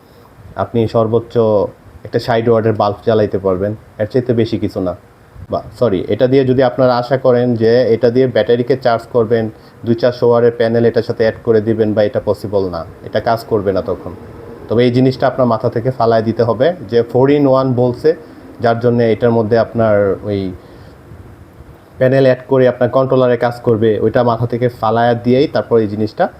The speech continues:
নিতে হবে। এটা হচ্ছে আমার একেবারে সৎভাবে বলা কথা। তো আর এইখানে একটা ইউএসবি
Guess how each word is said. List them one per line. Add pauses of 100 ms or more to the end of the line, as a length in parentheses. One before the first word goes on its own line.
(100)
নিতে
হবে। (240)
এটা
হচ্ছে
আমার
একেবারে
সৎভাবে
বলা
কথা। (800)
তো
আর
এইখানে
একটা
ইউএসবি